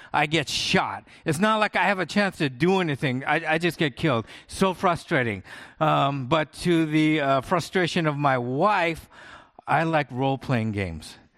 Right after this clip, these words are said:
Those are the games I like, is where you control a character and you just go on all of these quests, and I just love those games.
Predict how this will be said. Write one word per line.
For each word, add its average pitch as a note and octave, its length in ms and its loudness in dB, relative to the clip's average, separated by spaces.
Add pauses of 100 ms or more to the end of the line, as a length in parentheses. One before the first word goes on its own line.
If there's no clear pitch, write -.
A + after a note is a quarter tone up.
(240)
Those G3+ 360 0
are G#3 160 2
the F3 100 0
games D#3+ 300 -2
I D3+ 120 2
like, C3+ 340 0
is B2+ 120 -4
where C#3+ 120 0
you C#3 160 0
control D#3 480 0
a D#3 60 0
character D3 640 0 (280)
and D#3 200 0
you E3 80 2
just D#3+ 200 -2
go F3 100 0
on D3 200 2
all E3+ 280 2
of D#3+ 100 -6
these D#3+ 300 0
quests, D#3 840 0 (360)
and C#3+ 360 2
I E3 100 2
just E3+ 220 -2
love E3 220 0
those D3+ 220 0
games. A#2 400 -2